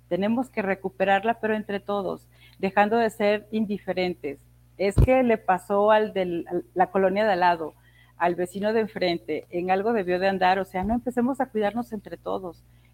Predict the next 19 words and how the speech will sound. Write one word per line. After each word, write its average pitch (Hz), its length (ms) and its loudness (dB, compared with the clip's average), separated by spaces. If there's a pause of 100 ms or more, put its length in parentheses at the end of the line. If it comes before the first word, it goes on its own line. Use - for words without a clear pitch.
empecemos 202 680 -4
a 214 320 6
desarrollar 190 720 0
esto 214 240 -6
que 190 80 -18
se - 140 -8
llama 185 200 -2
seguridad 175 540 -4
ciudadana, 190 680 -4 (320)
empecemos 196 640 -4
a 214 60 -4
hacer 190 200 -6
alianzas 202 720 -2
entre 175 260 -6
vecinos 196 680 -6 (280)
y 185 80 -10
cooperemos 202 680 0
para 165 340 2
una 185 540 -2